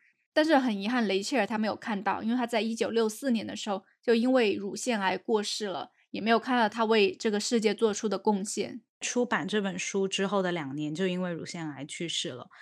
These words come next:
Speaker 1: 嗯。
Speaker 2: 所以这本书它一方面被骂得很惨，另一方面又因为它的出现才让美国成立了环境保护署。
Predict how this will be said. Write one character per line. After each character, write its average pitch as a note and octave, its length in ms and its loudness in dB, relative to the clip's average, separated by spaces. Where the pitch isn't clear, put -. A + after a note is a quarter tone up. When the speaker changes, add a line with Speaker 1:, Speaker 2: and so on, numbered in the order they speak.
Speaker 1:
嗯。 G#3+ 160 0
Speaker 2:
所 G3+ 100 4
以 D#4 80 8
这 E4 120 4
本 C4 160 6
书 B3+ 160 2
它 A#3+ 160 0
一 B3 160 -4
方 B3 240 6
面 A3 400 4
被 A#3+ 100 6
骂 A#3 220 8
得 F#3+ 80 2
很 D#3 240 -6
惨， C#3+ 300 -6
另 A#3+ 120 6
一 A3+ 120 6
方 G#3+ 180 2
面 G#3+ 180 2
又 G#3 220 2
因 C#4+ 240 10
为 D#4 180 10
它 C4+ 240 2
的 B3 140 4
出 F#3+ 180 -2
现 F3+ 220 -2
才 D#3 260 -4
让 G3+ 180 4
美 F3 280 2
国 D#3 260 -2
成 D#3+ 240 -2
立 E3 100 -2
了 E3+ 120 -2
环 D3+ 180 -6
境 E3 160 -4
保 D#3 160 -6
护 F3+ 160 -2
署。 - 260 -8